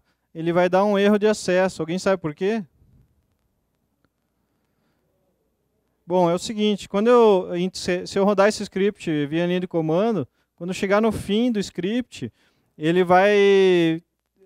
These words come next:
é, coletar a instância da classe antes de passar pelo,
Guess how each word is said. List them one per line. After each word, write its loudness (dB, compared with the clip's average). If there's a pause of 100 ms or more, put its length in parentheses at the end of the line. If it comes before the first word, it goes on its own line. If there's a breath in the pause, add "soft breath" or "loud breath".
(160)
é, -4 (180)
coletar 2 (260)
a -6
instância -2
da -4
classe -2 (560)
antes -4 (800)
de -10
passar 2
pelo, 4